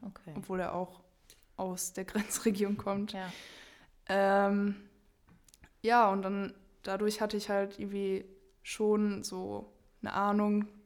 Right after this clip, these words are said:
Speaker 2: dass das auch so eine Möglichkeit ist, dann in den Niederlanden zu arbeiten, zu studieren, was auch immer. Ja, und generell, es ist halt sehr nah an meinem Zuhause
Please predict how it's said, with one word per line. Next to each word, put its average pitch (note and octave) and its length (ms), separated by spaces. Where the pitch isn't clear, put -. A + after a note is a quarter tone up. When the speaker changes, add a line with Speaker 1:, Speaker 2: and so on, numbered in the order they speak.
Speaker 2:
dass G3+ 180
das G#3 160
auch G3 200
so F#3+ 260
eine F#3+ 120
Möglichkeit G#3+ 600
ist, G#3 200
dann G3 300
in G3+ 100
den A3 100
Niederlanden G3+ 520
zu - 140
arbeiten, G3+ 360
zu G#3+ 120
studieren, G3 440
was G3 160
auch - 120
immer. G#3 360
Ja, B3+ 280
und G#3 540
generell, G3+ 560
es - 180
ist G3+ 160
halt G3 160
sehr F#3 200
nah F#3+ 360
an F#3 280
meinem F#3 240
Zuhause G3+ 640